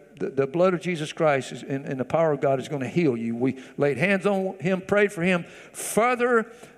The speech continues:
uh, um, test, they couldn't find it anymore.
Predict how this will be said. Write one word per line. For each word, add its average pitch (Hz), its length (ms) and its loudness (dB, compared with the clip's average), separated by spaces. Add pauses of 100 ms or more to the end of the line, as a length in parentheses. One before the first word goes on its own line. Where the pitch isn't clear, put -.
(160)
uh, 160 380 4 (680)
um, 139 460 0 (280)
test, 214 480 0 (920)
they 180 160 4
couldn't 185 300 2
find 208 300 2
it 156 120 2
anymore. 139 520 -4